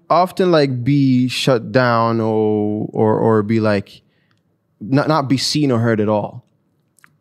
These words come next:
But I, I, I wanna, I, I wanna make people feel, feel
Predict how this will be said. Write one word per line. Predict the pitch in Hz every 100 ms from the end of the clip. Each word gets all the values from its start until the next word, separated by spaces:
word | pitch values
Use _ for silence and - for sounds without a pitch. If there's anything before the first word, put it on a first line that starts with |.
| _
But | - 117
I, | 139
I, | 160 - 160
I | -
wanna, | 160 175 175 -
I, | 156
I | - 151
wanna | 175 175 139 - _ _ _ _ _ _ _ _ 127
make | 139 123 -
people | - 127 127 117
feel, | - - 127 123 117 110 104 - _ _ _ _
feel | - 135 131 127 113